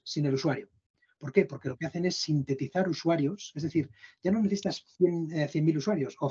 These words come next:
o, o mil usuarios. Extraen conceptos similares, eh,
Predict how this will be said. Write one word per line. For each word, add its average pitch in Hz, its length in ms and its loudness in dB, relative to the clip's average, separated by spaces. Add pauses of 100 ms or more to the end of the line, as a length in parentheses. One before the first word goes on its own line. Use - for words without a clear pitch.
(120)
o, 143 160 2
o 147 160 0
mil 151 120 4
usuarios. - 520 -8 (880)
Extraen 170 720 2 (560)
conceptos 165 800 -2 (120)
similares, 151 920 0 (320)
eh, 127 480 -2